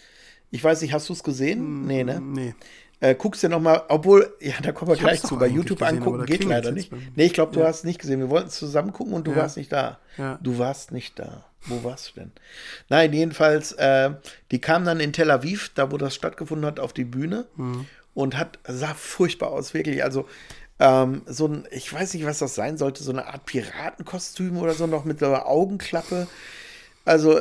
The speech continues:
Speaker 1: wirklich wie so eine Karikatur, aber diese
Speaker 2: Mhm.
Speaker 1: ganze Veranstaltung ist ja im Grunde,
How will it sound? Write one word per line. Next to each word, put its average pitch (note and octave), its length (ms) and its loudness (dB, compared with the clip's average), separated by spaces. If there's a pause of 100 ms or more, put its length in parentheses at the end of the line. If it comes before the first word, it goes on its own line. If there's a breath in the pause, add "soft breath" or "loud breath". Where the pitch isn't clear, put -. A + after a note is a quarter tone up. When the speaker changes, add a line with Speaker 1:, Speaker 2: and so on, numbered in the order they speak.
(120)
Speaker 1:
wirklich E3 360 0
wie F#3 140 -2
so F#3 140 0
eine F#3 120 4
Karikatur, E3 1000 0
aber C#3 120 0
diese C3 160 -2
Speaker 2:
Mhm. B2+ 60 0
Speaker 1:
ganze D3 240 -2
Veranstaltung B2 640 -4
ist B2 140 -10
ja A2+ 80 -4
im A#2+ 120 -6
Grunde, B2 380 0